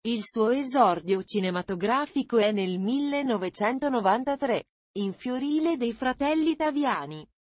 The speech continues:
Negli anni successivi alterna ruoli teatrali a parti cinematografiche, e talvolta anche a partecipazioni in fiction televisive.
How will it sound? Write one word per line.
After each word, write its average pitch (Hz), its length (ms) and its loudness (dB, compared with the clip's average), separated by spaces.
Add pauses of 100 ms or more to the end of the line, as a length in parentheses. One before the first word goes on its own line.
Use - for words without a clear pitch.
(140)
Negli 208 360 2
anni 220 300 2
successivi 233 840 -2
alterna 190 600 -2
ruoli 190 460 4
teatrali 165 680 -4
a 170 60 0
parti 214 440 -2
cinematografiche, 285 1300 -2 (220)
e 196 200 -2
talvolta 202 640 0
anche 220 340 0
a 208 60 0
partecipazioni 202 1040 -2
in 277 80 -4
fiction 202 640 -4
televisive. 277 960 -4